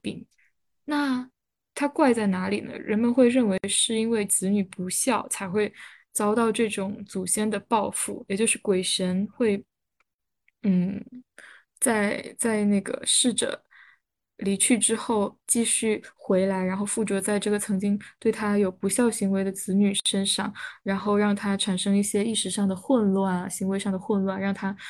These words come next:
体重骤降，让他神志不清。这就是帕金森症，嗯，最基本的几个表现吧。嗯，那人们就会把它说成是鬼神的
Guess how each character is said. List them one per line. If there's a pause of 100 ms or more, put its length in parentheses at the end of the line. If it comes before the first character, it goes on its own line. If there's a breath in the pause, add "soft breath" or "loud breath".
(200 loud breath)
体
重
骤
降，
让
他 (320 loud breath)
神
志
不
清。 (280 loud breath)
这
就
是
帕
金
森
症， (680 soft breath)
嗯，
最
基
本
的
几
个
表
现
吧。
嗯，
那
人
们
就
会
把
它
说
成
是 (180 loud breath)
鬼
神
的